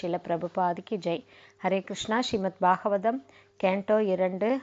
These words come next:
அத்தியாயம் ஒன்று, இறை உணர்வில் முதல் படி, பதம் எட்டு. இதம் பாகவதம் நாம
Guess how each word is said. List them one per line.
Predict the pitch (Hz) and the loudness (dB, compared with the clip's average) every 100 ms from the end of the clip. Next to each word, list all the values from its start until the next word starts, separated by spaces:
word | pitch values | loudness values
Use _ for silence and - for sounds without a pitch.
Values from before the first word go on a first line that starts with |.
| - | -6
அத்தியாயம் | 175 160 - 196 202 214 220 | -6 -6 0 2 2 -2 -6
ஒன்று, | 185 175 165 190 247 277 - - - | -6 -4 -2 2 2 0 -14 -14 -2
இறை | 196 208 247 | 4 4 4
உணர்வில் | 190 196 196 196 247 | 2 2 4 4 4
முதல் | 214 180 185 202 | 4 4 4 4
படி, | 196 175 220 247 - _ _ _ _ _ _ _ - - _ _ _ _ _ - - - - - | 4 4 2 0 -8 _ _ _ _ _ _ _ -20 -20 _ _ _ _ _ -20 -20 -20 -18 6
பதம் | 208 220 247 | 8 8 4
எட்டு. | 196 180 208 202 - - _ _ _ _ _ _ _ _ _ _ _ _ _ | 4 2 0 0 -4 -20 _ _ _ _ _ _ _ _ _ _ _ _ _
இதம் | - 226 240 247 254 | 0 4 8 8 6
பாகவதம் | 214 220 226 254 233 247 233 247 247 | 6 6 4 2 2 2 4 2 2
நாம | 240 247 240 196 202 196 | 2 0 0 2 4 2